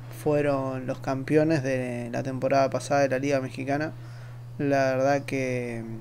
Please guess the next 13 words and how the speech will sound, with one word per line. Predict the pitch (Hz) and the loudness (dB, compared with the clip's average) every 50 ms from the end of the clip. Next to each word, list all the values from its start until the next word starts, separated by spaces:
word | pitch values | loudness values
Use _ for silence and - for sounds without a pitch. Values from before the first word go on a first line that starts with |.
| - - - - - - - - - - - - - - - - - - - | -10 -12 -14 -14 -14 -14 -14 -14 -14 -14 -14 -14 -14 -14 -14 -14 -14 -8 -4
eh, | - 160 147 147 139 135 | -2 0 0 0 0 -2
si | 123 - - 151 | -4 -4 -4 -4
no | 147 | -2
me | 156 160 147 | -2 -2 0
equivoco, | 135 151 151 156 151 165 | 0 2 0 0 0 -2
jugaron | - - - 147 147 156 160 160 156 160 156 156 156 151 151 151 147 147 143 143 139 139 135 139 135 127 | -4 -4 -4 -2 0 0 2 0 0 -2 -2 -2 -4 -4 -4 -4 -6 -6 -6 -6 -6 -6 -6 -6 -4 -2
banco. | 151 160 170 190 196 - - 247 330 - - - - - - - - - - - - - - - - - - - | -2 0 0 -2 -4 -4 -6 -6 -6 -8 -12 -14 -14 -14 -14 -14 -14 -14 -14 -14 -14 -14 -14 -14 -14 -12 -8 -4
Eh, | 165 151 147 143 139 135 135 131 127 127 | -2 -2 0 0 -2 -2 -2 -2 -2 0
las | 147 160 160 - | 0 0 0 2
rotaciones | - 160 135 143 123 - - - 175 180 190 196 185 170 139 - | 0 0 2 0 -2 -4 -2 2 4 6 6 6 6 4 2 0
que | - - 123 | -2 -6 -2
tienen. | - 151 160 170 175 175 170 170 160 160 160 156 156 156 156 156 151 151 143 - - - - - - - - | 2 4 6 6 8 8 6 6 4 4 2 2 2 2 2 0 -2 -4 -6 -8 -12 -14 -14 -14 -14 -14 -8
Eh, | - - 147 135 135 135 135 135 135 131 131 135 - - - - - | -4 -2 -2 0 0 -2 -2 -4 -4 -4 -6 -6 -6 -8 -8 -8 -10